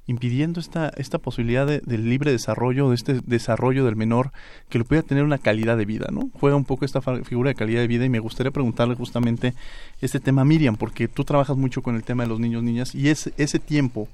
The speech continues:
o esa posibilidad, que no lo podemos ver de forma tangible quizá, pero intangible, tiene una gran repercusión en los menores, ¿no?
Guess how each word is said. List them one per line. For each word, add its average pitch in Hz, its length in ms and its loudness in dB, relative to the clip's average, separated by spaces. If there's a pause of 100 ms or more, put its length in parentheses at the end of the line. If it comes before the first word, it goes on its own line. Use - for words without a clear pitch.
(560)
o 135 80 4
esa - 160 4
posibilidad, 113 720 0 (680)
que 113 120 4
no 127 120 8
lo 139 80 8
podemos 131 260 6
ver 123 100 6
de 120 80 4
forma 123 240 2
tangible 117 560 0
quizá, - 340 -6 (480)
pero 123 140 2
intangible, 139 480 4
tiene 139 280 2
una 131 180 4
gran 123 260 2
repercusión - 500 -4
en 107 60 -2
los 101 160 -4
menores, 101 340 -6
¿no? 156 140 -6